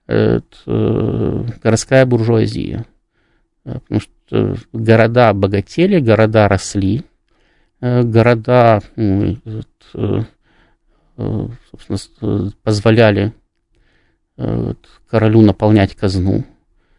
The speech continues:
Собственно, благодаря городам, э, король становился независимым от, э, дворянских армий,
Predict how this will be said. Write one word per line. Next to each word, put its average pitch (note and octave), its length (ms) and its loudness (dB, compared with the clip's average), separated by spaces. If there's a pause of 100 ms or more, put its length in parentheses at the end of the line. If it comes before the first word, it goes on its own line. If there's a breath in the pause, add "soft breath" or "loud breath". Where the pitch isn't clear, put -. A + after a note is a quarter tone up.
(240)
Собственно, A2+ 260 -2
благодаря A2 540 4
городам, A#2 640 0 (880)
э, A2+ 340 -2 (140)
король C#3 520 2
становился A#2+ 600 0
независимым B2+ 880 2 (600)
от, A#2 220 0 (220)
э, C3+ 440 4
дворянских B2 720 0
армий, A#2+ 460 -2